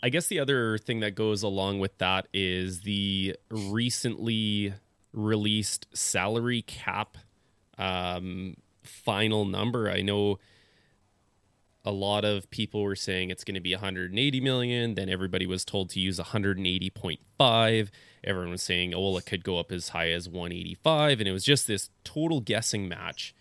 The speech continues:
Um, yesterday I was watching a presser of Eric DaCosta, and even during that presser, he didn't know what the number was. And, um, he was saying that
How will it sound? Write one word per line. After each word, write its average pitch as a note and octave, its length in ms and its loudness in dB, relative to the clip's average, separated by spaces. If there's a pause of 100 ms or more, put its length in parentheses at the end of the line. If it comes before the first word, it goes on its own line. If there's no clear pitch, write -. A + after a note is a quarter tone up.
(400)
Um, F#2 640 -2
yesterday A2 380 0
I - 20 4
was G2+ 100 0
watching G2+ 240 -2
a F#2 60 -2
presser F#2+ 540 0
of F2 100 -2
Eric F#2 300 2
DaCosta, F#2 720 0 (540)
and F#2+ 340 2
even A#2+ 280 2
during G#2+ 240 2
that G2 180 0
presser, G2 400 0
he A2 180 -2
didn't G#2 220 0
know G2+ 160 2
what G2+ 180 2
the G2 80 -2
number G2 340 -2
was. C#3 440 0 (960)
And, F#2 600 2 (120)
um, F2 580 0 (840)
he G#2+ 320 0
was F#2+ 260 2
saying F2+ 460 0
that E2+ 380 0